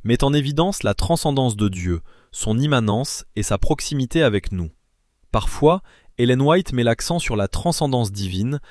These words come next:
afin de souligner la dimension humaine du processus de révélation et d'inspiration.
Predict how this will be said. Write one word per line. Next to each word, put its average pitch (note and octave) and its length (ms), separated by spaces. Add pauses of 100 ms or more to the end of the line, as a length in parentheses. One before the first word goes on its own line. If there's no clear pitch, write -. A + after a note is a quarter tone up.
(200)
afin - 240
de G#2+ 100
souligner C#3+ 460
la A#2+ 100
dimension G#2+ 640
humaine D3+ 420
du A2 140
processus B2 520
de A2 100
révélation A2 720 (100)
et G2+ 80
d'inspiration. G2 760